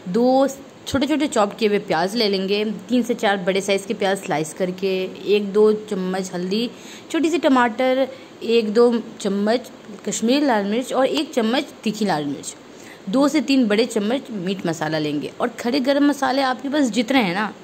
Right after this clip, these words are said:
आप उसमें से थोड़े-थोड़े ले सकते हैं। हम यहाँ बड़ी इलायची, छोटी इलायची, cinnamon stick, लौंग वगैरह ले लिए हैं। आपके पास जो भी available है ले लीजिए। इसके बाद नमक स्वाद के अनुसार, छोटी मिर्ची छोटी-छोटी कट करके रख लीजिए। ये है धनिया पाउडर करीबन दो से तीन बड़े चम्मच,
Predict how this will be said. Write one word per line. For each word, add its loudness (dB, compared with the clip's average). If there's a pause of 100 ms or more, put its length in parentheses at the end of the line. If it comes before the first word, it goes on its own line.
आप -4
उसमें -6
से -4
थोड़े-थोड़े 0
ले -2
सकते -10
हैं। -12 (340)
हम 0
यहाँ 2
बड़ी 2
इलायची, 0
छोटी -4
इलायची, -2
cinnamon 0
stick, -4 (720)
लौंग 6
वगैरह 4
ले 2
लिए 0
हैं। -6 (120)
आपके -4
पास -2
जो 4
भी 6
available 4
है 4
ले 2
लीजिए। -4 (360)
इसके 0
बाद 2
नमक -4
स्वाद -2
के -2
अनुसार, -2
छोटी -2
मिर्ची 2
छोटी-छोटी -2
कट -4
करके -2
रख -4
लीजिए। 2 (420)
ये 6
है 8
धनिया 2
पाउडर 4
करीबन 0
दो 2
से -6
तीन -2
बड़े 4
चम्मच, -4